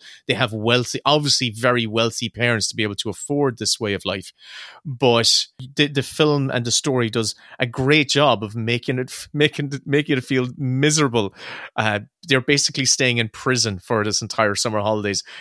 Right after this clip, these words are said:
They have to move out of their comfortable rooms and have to bunk together in the dormitory. The heating's shut off all over the place. The food's not gonna be as nice. And they have got the wor-, not the worst teacher,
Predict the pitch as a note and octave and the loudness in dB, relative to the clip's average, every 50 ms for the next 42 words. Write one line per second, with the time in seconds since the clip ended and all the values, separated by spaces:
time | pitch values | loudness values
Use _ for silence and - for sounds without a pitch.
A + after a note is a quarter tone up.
0 | - - - A2+ G#2 B2 A#2+ - C3 B2 A#2 B2 C3+ C#3 C#3 B2+ C#3 C3+ C3 A#2+ | -8 -4 -2 0 0 0 0 0 -2 -2 0 0 2 2 4 4 4 4 4 2
1 | A#2+ A#2 A#2+ A2 - - - C#3 B2+ - - D3+ C3 A#2+ A2 A2+ A#2+ A#2+ A#2+ A#2 | 0 0 0 0 0 -2 -2 -2 -2 -4 -6 -4 -4 -4 -2 0 0 0 0 -2
2 | A#2 A2+ G#2+ - - - - - - A2+ A#2+ A#2+ B2 - - B2+ A2+ - - C3 | -2 -2 -2 -4 -4 -6 -16 -10 -6 -4 -2 -2 -2 -2 -4 -6 -4 -2 0 0
3 | C3 B2+ - - B2+ A2 A#2+ A#2 A2+ A2 A2+ A2 G#2+ G#2 G#2+ G2+ A#2+ A#2 A2 A2 | 0 0 0 -2 0 2 4 4 4 4 2 2 0 -2 -2 -2 0 0 0 0
4 | A2 G#2+ - - A2+ G#2 - - - - - - - B2+ - - - D#3+ D3+ B2 | 0 -2 0 0 -2 -2 -2 -8 -18 -20 -16 -10 -6 -6 -2 0 2 2 2 2
5 | D3 D3 C3+ - - - - D3+ C3 B2+ C3 B2 A#2+ - B2+ A#2+ A#2+ A#2+ B2 B2 | 2 2 4 4 4 6 6 6 6 6 4 4 4 4 4 4 6 6 4 4
6 | A2 B2 A2+ A2+ - - B2+ B2 A#2 A2+ A#2 - - C3 - - D#3 D#3 D#3 C#3 | 2 0 -2 -4 -2 0 2 2 4 4 2 2 0 -2 -2 0 0 2 2 2
7 | B2+ C3 C#3 C3+ C3 - C#3 C3 A#2+ C3 B2 A#2 A2 B2 B2 B2 A#2+ B2 A#2+ - | 2 2 2 2 2 0 0 0 0 0 0 0 0 0 2 2 4 4 4 2
8 | - - - - - - C3+ C3 B2+ B2 C3 A#2+ - B2 - - C3 A#2 B2 C3 | 0 -2 -8 -8 -4 -2 0 0 0 0 -2 -2 -2 -2 0 0 -2 -2 -2 -6
9 | C#3 D3 D#3+ E3 E3 E3 - - D#3+ F#3+ G#3+ G#3+ G3 D3+ C3+ D#3 F3 - - A3 | -6 -4 -2 0 0 0 0 2 2 2 4 2 2 0 2 2 2 2 0 -2
10 | G3 - E3+ | -2 -2 -2